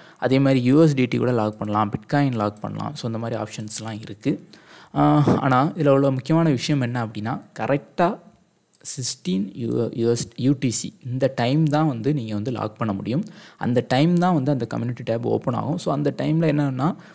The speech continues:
ஃபாஸ்ட்டாக வந்து லாக் பண்ணுவாங்க. So, ஃபஸ்ட்டு யாரெல்லாம் லாக் பண்றாங்களோ, I mean, காயினை வந்து ஆட் பண்றாங்களோ, so, அவங்களுக்கு மட்டும் அது வந்து லாக் ஆகும். ஒரு சர்டைன் லெவல்ல அது வந்து க்ளோஸ் ஆயிரும். So, அதுக்கு பிறகு உங்களால லாக் பண்ண முடியாது. So, இது ஒரு ஆப்ஷன். செகண்ட் ஆப்ஷன் என்ன அப்படின்னா,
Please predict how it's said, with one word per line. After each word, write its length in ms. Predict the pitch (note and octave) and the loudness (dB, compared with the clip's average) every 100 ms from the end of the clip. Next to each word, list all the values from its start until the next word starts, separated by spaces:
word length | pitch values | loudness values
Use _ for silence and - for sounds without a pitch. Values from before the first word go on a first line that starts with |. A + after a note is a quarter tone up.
| _ | _
ஃபாஸ்ட்டாக 420 | A2+ B2+ E3 F3 | 4 4 4 4
வந்து 160 | D#3 C#3+ | 4 4
லாக் 240 | A#2+ A#2 | 2 0
பண்ணுவாங்க. 220 | A#2 G#2+ G#2+ | -4 -4 -6
So, 300 | - C3 A2+ | -6 -2 -2
ஃபஸ்ட்டு 420 | A2+ - A#3+ D#4+ - | -4 -4 0 0 -2
யாரெல்லாம் 380 | C3+ B2+ B2+ C3 | -6 -2 -2 -2
லாக் 240 | A#2+ A#2 | -2 -4
பண்றாங்களோ, 460 | A#2+ A2 A2 G#2 A2 | -6 -4 -4 -2 -4
I 160 | A#2 | -2
mean, 220 | A2 A#2 A2+ | -4 -4 -4
காயினை 320 | G#2+ A#2+ B2 | -4 -2 -2
வந்து 180 | A#2+ A#2 | -4 -4
ஆட் 260 | A#2 A#2+ B2 | -4 -4 -6
பண்றாங்களோ, 500 | A2 A2 G#2 C3+ - | -4 -4 -2 -2 -2
so, 80 | - | -4
அவங்களுக்கு 360 | B2+ C3 B2 | -4 -2 -2
மட்டும் 300 | A#2 G#2+ - - - - - | -4 -2 -2 -4 -14 -20 -10
அது 120 | - | 0
வந்து 180 | A#2 A#2+ | 2 2
லாக் 280 | A2+ A2 A#2+ | 0 0 0
ஆகும். 280 | G#2 C#3 C4 | 0 0 -2
ஒரு 220 | C3+ B2 A#2 | 0 0 0
சர்டைன் 320 | C3 - F3+ | -2 0 2
லெவல்ல 360 | D3+ B2 C3 B2+ | 4 4 2 2
அது 220 | F3+ C#3 | 0 0
வந்து 180 | A#2 A2 | -2 -2
க்ளோஸ் 220 | A#2+ A#2 A2+ | 0 0 0
ஆயிரும். 280 | G2+ - - | -6 -8 -8
So, 140 | - | -2
அதுக்கு 180 | A#2+ C#3 | 0 2
பிறகு 200 | C3+ C#3+ | 2 0
உங்களால 200 | A2+ G2+ | 0 -2
லாக் 240 | C3 G#2 G2+ | 0 -2 -4
பண்ண 160 | G#2 | -4
முடியாது. 400 | G#2 G2 F#2 F2+ - | -2 -4 -6 -8 -14
So, 180 | - B2+ | -10 -6
இது 160 | A#2 D3+ | 0 2
ஒரு 160 | B2 | 2
ஆப்ஷன். 380 | G#2+ G2+ - - - - - - - | 0 -4 -4 -6 -10 -20 -20 -12 0
செகண்ட் 400 | D3+ C#3+ A3 F#3+ | 2 4 4 6
ஆப்ஷன் 180 | C3+ - | 4 2
என்ன 220 | A#2+ A2+ | -2 -4
அப்படின்னா, 360 | G#2 - - | -8 -6 -4